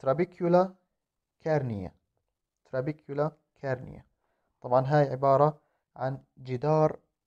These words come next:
الداخلي لل-، آه، للفنتريكل، بنسميه trabecula carnea.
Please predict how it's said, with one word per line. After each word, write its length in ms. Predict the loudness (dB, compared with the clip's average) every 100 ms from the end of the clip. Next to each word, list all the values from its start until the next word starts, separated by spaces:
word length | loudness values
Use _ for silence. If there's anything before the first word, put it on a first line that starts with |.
| _
الداخلي 760 | -16 -4 -2 -2 -4 -10 -10 -14
لل-، 320 | -12 -10 -10 -14 -12
آه، 480 | -8 -6 -4 -4 -4
للفنتريكل، 800 | -6 -6 -10 -12 -14 -12 -12 -12 -18
بنسميه 640 | -18 -12 -8 -4 -4 -6 _ _ _ _
trabecula 640 | -6 -6 -10 _ -4 -4 -4 _
carnea. 380 | -6 -6 -10